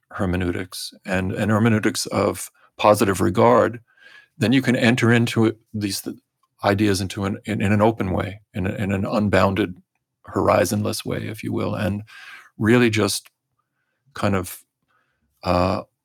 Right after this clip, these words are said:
open to the myriad directions that any of these ideas can take you. And it feels much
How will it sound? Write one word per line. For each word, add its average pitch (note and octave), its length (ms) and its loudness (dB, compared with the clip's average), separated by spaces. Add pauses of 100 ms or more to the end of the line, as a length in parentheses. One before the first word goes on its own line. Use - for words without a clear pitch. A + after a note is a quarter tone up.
open G#2 460 2 (420)
to - 140 0
the F#2+ 140 2
myriad G2+ 840 2 (460)
directions E3 800 0
that G2 360 -2 (260)
any A#2 200 2
of F#2 100 0
these F#2+ 260 -2
ideas G2 680 -4 (640)
can F#2 180 -6
take - 300 -4
you. G#2+ 180 -8 (680)
And G#2 80 -4
it A2 180 0
feels C#3+ 400 2
much A#2+ 360 0